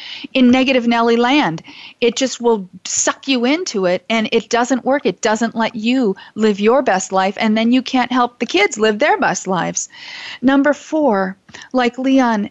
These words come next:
so profoundly said, know that one person, one teacher, one parent, one friend can change someone's life. And that when you're living your best life, that person in your students' and kids' lives will be you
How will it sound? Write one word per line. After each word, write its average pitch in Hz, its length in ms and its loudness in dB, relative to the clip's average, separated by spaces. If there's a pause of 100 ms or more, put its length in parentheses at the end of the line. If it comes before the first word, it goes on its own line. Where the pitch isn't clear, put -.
(120)
so - 480 -2
profoundly 208 580 -2
said, 185 380 0 (320)
know 240 320 4
that 214 240 0
one 233 380 2
person, 180 540 -2 (420)
one 262 320 2
teacher, 240 420 -2
one 240 340 0
parent, 214 400 -2
one 240 240 0
friend 214 480 -2
can 202 160 -4
change 233 380 0
someone's 202 480 -2
life. 185 420 -2 (380)
And 226 160 4
that 233 160 0
when 240 160 4
you're 226 180 4
living 240 500 2
your 294 220 2
best 214 360 -4
life, 185 480 -4 (360)
that 254 260 -2
person 311 340 -4
in 254 120 4
your 233 120 2
students' 302 480 -2
and 240 120 2
kids' 285 320 -6
lives 226 300 0
will 262 240 2
be 302 120 2
you 240 500 2